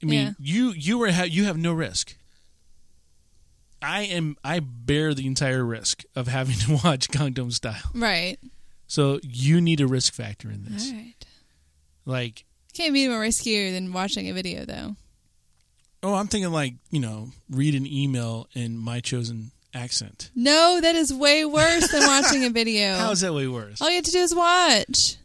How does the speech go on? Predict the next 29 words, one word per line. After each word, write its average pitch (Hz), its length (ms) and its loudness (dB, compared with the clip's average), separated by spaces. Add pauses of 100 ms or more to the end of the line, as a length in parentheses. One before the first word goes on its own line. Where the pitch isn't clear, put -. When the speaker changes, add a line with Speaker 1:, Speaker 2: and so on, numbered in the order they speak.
(140)
Speaker 2:
Anybody 320 340 0
can 269 160 0
watch 247 260 2
a 240 60 0
video. 202 500 -2 (400)
Speaker 1:
Huh. 113 380 -12 (440)
Yeah, 208 140 -8
but 220 80 -10
there's 208 140 -8
nothing 220 320 -8
that, 180 180 -8 (140)
see, 185 320 -8 (1600)
that 185 140 -10
doesn't, 175 320 -4
there's 175 160 -2
no 202 140 -2
risk 208 260 0
for 127 80 -12
you. 98 240 -12 (100)
Speaker 2:
But 254 280 -6
you 247 180 -4
up, 254 160 -4 (100)
did 240 420 -6
it - 20 -8
too 285 140 -4
much. 359 220 -6
Step - 460 -6
too 302 140 -6
far. 302 380 -8